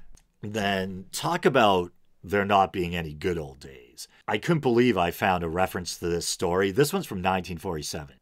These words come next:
That says something about boy grilled and slaying, seized as, as suspect in Dahlia's death. And at first I'm like, "Wow, is this the Black Dahlia they're talking about?"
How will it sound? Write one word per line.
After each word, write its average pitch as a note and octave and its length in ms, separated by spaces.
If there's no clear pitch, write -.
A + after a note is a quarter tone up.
That F#2+ 140
says F2+ 160
something D3 240
about G2 320
boy G#2 340
grilled F#2 520
and D2+ 160
slaying, G2+ 920
seized A2 500
as, - 520
as E2 200
suspect - 680
in D#2 260
Dahlia's F2 640
death. - 520
And B2+ 100
at A#2+ 100
first F3+ 300
I'm G2+ 80
like, - 320
"Wow, F#2 420
is E2 180
this A#2 360
the F3 80
Black G#2 380
Dahlia G2+ 560
they're G2 140
talking A2 380
about?" G#2+ 380